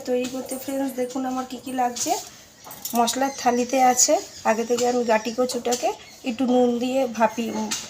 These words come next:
সেদ্ধ করে রেখেছি। হলুদ, টমেটো পেস্ট, ঘি, সর্ষের তেল, আদা বাটা, জিরের গুঁড়ো, লঙ্কার গুঁড়ো, নুন, ফোড়ন দেওয়ার জন্য রেখেছি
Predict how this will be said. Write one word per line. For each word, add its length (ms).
সেদ্ধ 220
করে 240
রেখেছি। 360
হলুদ, 340
টমেটো 360
পেস্ট, 320
ঘি, 160
সর্ষের 380
তেল, 180
আদা 220
বাটা, 280
জিরের 400
গুঁড়ো, 240
লঙ্কার 440
গুঁড়ো, 220
নুন, 180
ফোড়ন 280
দেওয়ার 260
জন্য 140
রেখেছি 300